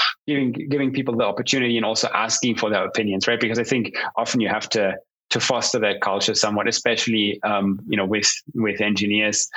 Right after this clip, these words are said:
And, you know, I, I'm kind of putting in, in a, a special focus there on engineers, just because on many post product teams, that's kind of the majority of the people on the team. And often, like, the product and design collaboration, you know, more naturally has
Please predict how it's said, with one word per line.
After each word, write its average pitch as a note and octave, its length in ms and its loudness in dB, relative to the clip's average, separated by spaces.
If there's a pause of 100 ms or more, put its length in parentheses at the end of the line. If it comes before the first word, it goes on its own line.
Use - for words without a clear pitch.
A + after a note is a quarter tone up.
(160)
And, F#2+ 220 0 (120)
you A2 80 0
know, F#2 200 -2 (760)
I, C3 140 2
I'm C3 200 2
kind C#3+ 140 0
of C3+ 120 -4
putting D#3+ 200 0
in, A#2+ 180 0 (220)
in A#2+ 200 2
a, G2+ 360 2
a - 40 2
special D3 340 0
focus A#2+ 300 -2
there A#2 140 2
on A2+ 120 2
engineers, A2 380 0
just - 180 0
because - 280 2
on A2 100 2
many G#2+ 180 0 (100)
post B2+ 340 0
product A#2+ 240 0
teams, A2+ 180 -2
that's A2 160 2
kind A#2 160 0
of G#2+ 60 -2
the A2+ 60 -2
majority D3+ 360 0
of B2 140 0
the A#2+ 80 -2
people C3 320 0
on A#2+ 100 0
the A#2+ 80 0
team. B2+ 280 0 (320)
And B2+ 200 -2
often, B2+ 320 -2
like, G#2+ 180 -2 (160)
the A2 300 2 (540)
product C3+ 340 -2
and A#2+ 120 -4
design A2+ 480 0
collaboration, G#2+ 1000 0
you A2+ 80 0
know, G#2+ 60 0
more A#2 240 0
naturally A#2 600 2
has G#2+ 380 2